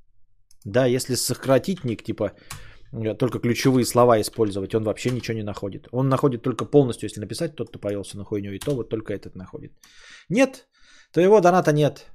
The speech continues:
Видимо, я повелся на хуйню. Наверное, про путешествия говна, типа, что путешествие это отстой и трата денег.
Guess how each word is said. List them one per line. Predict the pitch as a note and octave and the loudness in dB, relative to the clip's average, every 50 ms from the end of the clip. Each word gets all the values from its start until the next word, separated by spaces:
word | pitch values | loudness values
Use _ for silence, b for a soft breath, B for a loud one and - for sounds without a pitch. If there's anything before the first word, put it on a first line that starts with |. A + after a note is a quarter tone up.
| _ _ - _ _ _ - - - | _ _ -20 _ _ _ -20 -20 -8
Видимо, | B2+ A#2 D#3 D#3+ D3+ D3+ D3+ | -2 0 0 2 2 4 4
я | D3 C#3+ | 4 4
повелся | D3 C#3+ C3+ C3+ C3 B2 - A2+ | 4 2 0 0 -2 -4 -6 -8
на | G#2+ | -10
хуйню. | G#2 - A2 G#2 G2+ G2 F#2 - _ _ _ - - - _ _ _ - - _ - _ _ _ - - _ - _ _ _ - - _ _ _ _ - - - - _ _ - - - - _ _ _ - - - - - _ _ - - - - - _ _ _ - _ _ _ - _ _ - - _ _ - - _ - - - - - - b b b b b b b b b b b b b b b | -8 -6 -6 -6 -6 -8 -12 -14 _ _ _ -20 -20 -20 _ _ _ -20 -20 _ -20 _ _ _ -20 -20 _ -20 _ _ _ -20 -20 _ _ _ _ -20 -20 -20 -20 _ _ -20 -20 -20 -20 _ _ _ -20 -20 -20 -20 -20 _ _ -20 -20 -20 -20 -20 _ _ _ -20 _ _ _ -20 _ _ -20 -20 _ _ -20 -20 _ -20 -20 -16 -12 -12 -12 b b b b b b b b b b b b b b b
Наверное, | - B2+ C3 D#3 E3 D#3+ D#3+ D3+ | 0 2 4 4 4 4 4 2
про | D3+ D3 D3 | 4 2 2
путешествия | D3 D3 D3 D3+ D3 - E3+ D#3+ D#3 - C3+ B2+ | 2 0 -2 0 2 2 2 2 2 2 0 2
говна, | A2+ A2 C3 C3+ C3 C#3 D3+ D3 C3 | 2 2 2 2 4 4 2 2 2
типа, | - - B2+ B2+ A2+ | 0 -2 -6 -8 -6
что | - - B2 | -4 -4 -4
путешествие | - A#2+ - C3 A#2 - C#3+ C3+ - - A#2+ A2+ | -4 -4 -4 -4 -2 0 0 0 0 2 2 2
это | A2+ A#2+ A#2 A#2+ | 4 4 4 2
отстой | A#2 - - - D3+ D3+ C#3 | 2 0 -2 2 4 6 6
и | A#2+ | 6
трата | - A#2 A#2+ A#2 - A2 | 6 4 2 2 2 -2
денег. | G2+ A2 A2 G#2 G2 F2 - _ _ | -2 -2 -2 -2 -2 -8 -14 _ _